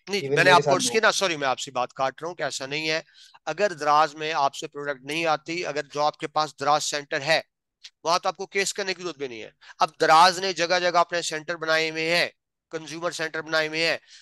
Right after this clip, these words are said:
Speaker 1: आप वहां जाके देंगे, वो आपको उसी वक्त पैसे वापस कर देंगे। ये मैं आपको जाते
Speaker 2: अच्छा।
Speaker 1: तजर्बे की बुनियाद पे कह रहा हूँ।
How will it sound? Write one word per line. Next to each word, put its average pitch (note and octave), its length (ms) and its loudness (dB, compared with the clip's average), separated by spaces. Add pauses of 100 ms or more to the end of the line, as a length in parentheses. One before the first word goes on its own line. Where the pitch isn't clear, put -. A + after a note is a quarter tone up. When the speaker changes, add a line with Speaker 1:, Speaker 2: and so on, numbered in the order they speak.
(160)
Speaker 1:
आप D#3+ 240 6
वहां F3 120 -2
जाके E3 340 0
देंगे, E3+ 340 -6
वो G3+ 120 -4
आपको F#3 380 2
उसी A3 240 -6
वक्त D4 220 6
पैसे E3+ 220 0
वापस D3 240 -10
कर C#3 120 -18
देंगे। A#2 340 -20 (1160)
ये F3+ 100 -2
मैं F#3+ 100 6
आपको F#3+ 240 0
जाते E3+ 300 2
Speaker 2:
अच्छा। - 120 -8
Speaker 1:
तजर्बे F3 180 -4
की D#3 100 -10
बुनियाद D3 300 -2
पे C#3 100 -6
कह C3 200 -2
रहा C#3+ 120 -2
हूँ। G3 120 -6